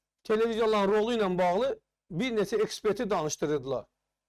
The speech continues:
Mən orada Turan İbrahimova baxdım, qulaq asdım. Çox da bəyəndim onun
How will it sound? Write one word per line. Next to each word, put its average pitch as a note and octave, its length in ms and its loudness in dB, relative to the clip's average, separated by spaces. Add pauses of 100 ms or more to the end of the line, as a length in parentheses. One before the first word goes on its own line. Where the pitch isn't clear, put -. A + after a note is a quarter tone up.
(460)
Mən B3+ 240 0
orada B3+ 360 0 (100)
Turan A#3+ 260 0
İbrahimova G#3 720 2
baxdım, G#3 380 -4
qulaq F#3 280 2
asdım. A3 320 -6
Çox D4+ 220 -2
da C#4 60 0
bəyəndim A3+ 600 0
onun E3 220 -2